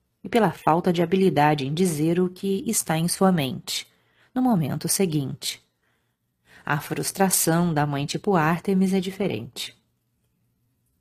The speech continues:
Sente-se muito melhor ao aceitar os sentimentos subjetivos da filha.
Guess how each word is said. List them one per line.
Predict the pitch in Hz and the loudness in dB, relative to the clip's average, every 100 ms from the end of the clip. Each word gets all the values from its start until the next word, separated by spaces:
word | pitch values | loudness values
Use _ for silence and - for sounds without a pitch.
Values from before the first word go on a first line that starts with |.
| _ - | _ -10
Sente-se | - 165 165 165 - | 0 0 0 -4 -6
muito | 151 147 185 185 | -4 -2 -2 0
melhor | 190 190 160 160 165 | 2 4 4 4 2
ao | 156 | 2
aceitar | 165 - 175 151 165 160 180 | 0 0 -2 -4 -2 -2 0
os | 180 | -2
sentimentos | 208 208 214 165 160 175 196 190 | -4 -6 -4 -2 -2 -2 0 2
subjetivos | - 226 220 220 220 - 151 156 | 2 2 2 2 0 -2 -4 -2
da | 170 | -2
filha. | 180 - 135 123 151 | -2 -4 -4 -4 -6